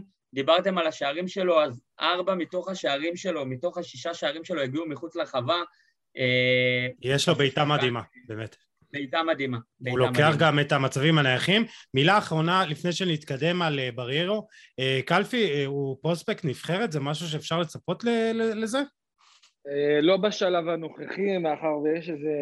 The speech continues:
Speaker 3: חוק חדש, אה, יחסית, שבעצם אומר שכל מתאז-, כל שחקן כזה שמתאזרח צריך לשחק, אה,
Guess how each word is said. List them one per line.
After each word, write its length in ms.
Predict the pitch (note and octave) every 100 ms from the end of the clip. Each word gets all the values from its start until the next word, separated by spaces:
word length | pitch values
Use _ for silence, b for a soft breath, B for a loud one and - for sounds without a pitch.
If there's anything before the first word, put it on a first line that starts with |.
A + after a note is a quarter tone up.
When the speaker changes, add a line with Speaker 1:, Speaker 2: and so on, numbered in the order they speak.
| C#3+ C3 C3 B2+ B2+
Speaker 3:
חוק 200 | E3+ -
חדש, 720 | - C3+ C3+ E3+ E3 D#3+ -
אה, 60 | C#3 C3 B2+ B2 B2 A#2+ A#2+ A#2+
יחסית, 580 | C3+ C#3 C#3+ - F#3+ F3+
שבעצם 380 | D3 C3+ C#3+ -
אומר 220 | C#3+ D3+
שכל 380 | C#3+ C#3+ D#3 D3+
מתאז-, 360 | D3+ C3+ C#3 - _ _
כל 200 | - D#3
שחקן 340 | D3+ D3 D3+
כזה 120 | D3+ D3+
שמתאזרח 540 | D3+ C#3 C#3+ C#3 D3+
צריך 220 | - C#3
לשחק, 420 | C#3+ C3 C#3 D#3 C#3
אה, 60 | -